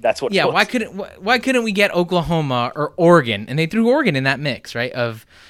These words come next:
Speaker 2: top tier college
Speaker 1: They wanted
Speaker 2: football
Speaker 1: revenge
Speaker 2: brands.
Speaker 1: because of what happened in Columbus.
Speaker 2: They want, they wanted brands because Oregon is a brand.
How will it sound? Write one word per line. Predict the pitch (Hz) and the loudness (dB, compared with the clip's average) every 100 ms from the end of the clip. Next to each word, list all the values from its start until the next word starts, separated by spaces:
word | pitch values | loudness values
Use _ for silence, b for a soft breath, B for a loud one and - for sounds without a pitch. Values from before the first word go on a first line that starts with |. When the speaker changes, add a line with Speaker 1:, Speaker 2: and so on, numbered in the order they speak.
| b - | b -2
Speaker 2:
top | 165 160 - | 0 0 -2
tier | 156 143 | -4 -4
college | 139 - 254 | -2 4 6
Speaker 1:
They | |
wanted | 269 247 165 | 6 6 4
Speaker 2:
football | 147 | 2
Speaker 1:
revenge | 123 151 | 4 2
Speaker 2:
brands. | 147 175 117 | 4 2 2
Speaker 1:
because | 123 139 | 2 2
of | |
what | 135 | 2
happened | 156 - 131 | 2 0 -2
in | 113 | -10
Columbus. | - 120 107 95 - - - | -4 -2 -2 -4 -16 -16 0
Speaker 2:
They | 202 | 2
want, | 311 392 294 - | 2 -2 -2 0
they | 269 | 0
wanted | 320 339 339 214 | 2 0 -2 -2
brands | 196 294 269 143 | -4 -2 -6 -6
because | 151 165 - | -2 -4 -2
Oregon | 170 214 202 | -2 0 -2
is | 208 | -2
a | |
brand. | 185 151 226 117 107 | -4 -2 -2 -6 -12